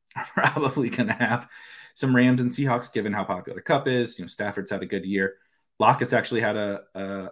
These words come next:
a pretty good year. I have a pretty strong clip of Lockett advancing. Um, I think, you know, or I, I guess, you know, I got, got ahead of myself.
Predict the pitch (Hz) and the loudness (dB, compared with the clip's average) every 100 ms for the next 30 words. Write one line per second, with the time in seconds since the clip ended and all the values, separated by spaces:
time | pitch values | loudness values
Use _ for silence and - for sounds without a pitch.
0 | - 98 107 101 104 98 98 98 98 92 | -14 -8 -6 -4 -4 -2 -2 -2 -4 -8
1 | - _ _ _ - 202 - 127 117 101 | -16 _ _ _ -10 -8 -4 -2 0 -2
2 | 117 92 95 92 92 101 - _ _ _ | -6 -6 -4 -4 -4 -6 -8 _ _ _
3 | - 104 104 104 101 - 110 107 _ _ | -12 -10 -6 -6 -6 -6 -6 -6 _ _
4 | _ _ _ _ _ _ - 98 92 87 | _ _ _ _ _ _ -10 -6 -6 -6
5 | 85 85 82 _ _ _ _ _ _ _ | -8 -10 -12 _ _ _ _ _ _ _
6 | _ _ _ _ _ _ - 98 110 98 | _ _ _ _ _ _ -8 -4 -2 -2
7 | - _ _ _ _ - 107 95 90 - | -6 _ _ _ _ -6 -2 -2 -4 -2
8 | 110 95 98 104 107 - 98 95 92 104 | 0 2 0 0 -2 -4 -8 -8 -6 -8
9 | - 107 98 101 92 - 78 - | -4 0 2 0 -2 -6 -10 -12